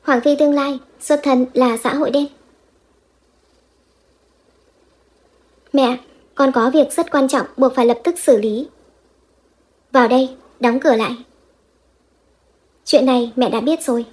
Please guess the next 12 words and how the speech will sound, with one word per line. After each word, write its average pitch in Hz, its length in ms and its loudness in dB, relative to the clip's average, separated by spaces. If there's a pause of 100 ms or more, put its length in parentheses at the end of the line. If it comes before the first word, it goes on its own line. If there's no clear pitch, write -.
(1800)
Sao - 200 -2
các 311 180 -4
con 269 200 2
lại 262 180 0
bất 330 140 -4
cẩn 214 220 0
như 285 120 2
thế? 269 300 0 (1080)
Con 254 180 4
là 240 180 4
chữ 240 220 2
vương, 269 200 2